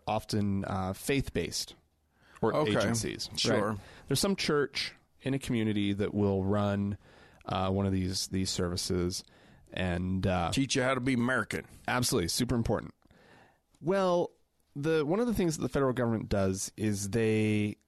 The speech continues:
Speaker 1: grant a zero interest loan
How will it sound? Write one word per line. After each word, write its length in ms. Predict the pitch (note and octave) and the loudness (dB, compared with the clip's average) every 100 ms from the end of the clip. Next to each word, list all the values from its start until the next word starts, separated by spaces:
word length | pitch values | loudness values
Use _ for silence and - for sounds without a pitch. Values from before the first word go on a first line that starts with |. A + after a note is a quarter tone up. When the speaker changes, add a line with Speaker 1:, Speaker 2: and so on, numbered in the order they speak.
| A2 - | -12 -2
Speaker 1:
grant 680 | A#2 C3+ D#3 G3 - - - - - - | 0 2 0 -2 -6 -12 -12 -20 -14 -2
a 720 | A#2 A2+ A2 A2 G#2+ G#2 G#2 | 0 2 2 2 2 2 2
zero 480 | G#2+ B2 F3 F#3+ F#3 | 0 0 2 2 2
interest 460 | C#3 C#3 C#3 - | 0 0 0 -2
loan 640 | G#2+ A2 F#2+ D#2+ E2+ B2+ | 0 2 2 0 -2 -4